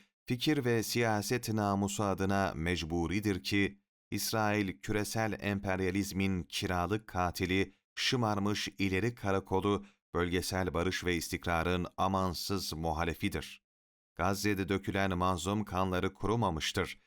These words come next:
Suçsuz günahsız bebeklerin, çocukların, kadınların ve diğer masumların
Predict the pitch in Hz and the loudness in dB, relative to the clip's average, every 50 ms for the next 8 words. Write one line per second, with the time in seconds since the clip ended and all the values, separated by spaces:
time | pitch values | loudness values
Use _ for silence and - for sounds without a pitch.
0 | _ _ _ _ - - - 110 104 - - - 123 123 107 95 87 101 104 101 | _ _ _ _ -10 -2 -2 -2 -2 -2 -2 0 0 0 0 -2 -2 0 2 2
1 | 95 92 90 - - - 123 117 90 87 85 90 95 90 92 92 - - 92 90 | 0 0 -2 -6 -4 -2 -2 -2 0 -2 -2 0 2 2 2 0 0 0 0 2
2 | 90 95 98 98 92 87 - - 95 87 92 90 - - 87 90 92 92 95 92 | 2 2 2 2 0 -2 -2 -2 0 0 0 -2 -2 -2 0 0 0 0 0 -2
3 | - - 92 90 92 90 90 90 87 87 90 92 95 85 80 90 90 85 87 98 | -4 -2 -2 0 0 0 0 0 0 0 0 0 0 0 2 2 0 2 2 2
4 | 101 95 95 90 87 87 87 90 - - 92 95 90 - 85 92 98 101 98 | 2 2 2 0 2 2 0 0 0 -2 -2 -2 0 0 2 2 2 0 -2